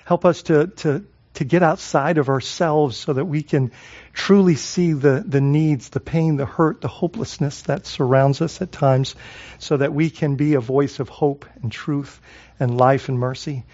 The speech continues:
Um, Lord, I pray that you would seed our hearts with truth today, that your word would go forth in power, that we would be fertile soil ready to receive this truth, that, that it would be planted deeply in us so that it would bear fruit, that it would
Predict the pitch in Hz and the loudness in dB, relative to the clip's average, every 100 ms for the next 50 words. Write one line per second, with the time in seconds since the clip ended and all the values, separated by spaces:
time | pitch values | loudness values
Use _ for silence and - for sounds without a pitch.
0 | - - - - 131 127 165 165 147 143 | -20 -20 -20 -6 -2 -2 0 2 2 2
1 | - 147 139 147 139 131 - 151 143 131 | 2 2 2 0 -2 -2 -4 2 2 4
2 | 143 135 - 135 - 156 143 143 127 123 | 2 0 -4 -10 -6 -6 -4 -4 -2 -2
3 | 135 127 139 135 147 151 139 127 135 - | -4 -4 -2 -2 2 2 2 2 2 2
4 | 151 147 131 - - 151 139 - - - | 0 0 -4 -6 -8 -4 -4 -6 -16 -20
5 | - - 147 147 139 175 180 160 151 151 | -12 0 2 2 2 4 4 4 4 2
6 | 135 165 160 147 - 160 165 151 131 147 | 0 0 0 -2 -4 0 2 4 4 2
7 | 156 156 - 147 - - 156 131 143 - | 2 0 -4 -6 -6 -4 -2 0 -2 -4
8 | - - 165 143 143 135 - - - - | -8 -2 0 0 -2 -2 -4 -20 -20 -10
9 | - 147 156 151 - 156 - - 165 147 | 0 2 2 -2 -2 -4 -2 2 2 2
10 | 127 180 185 151 151 135 127 123 - 147 | 0 0 -2 -2 -2 -2 -4 -6 -2 -2
11 | 147 151 135 143 131 - 175 165 147 135 | 0 -2 -2 0 -2 -2 -2 -2 -2 -4
12 | 160 147 | -2 -6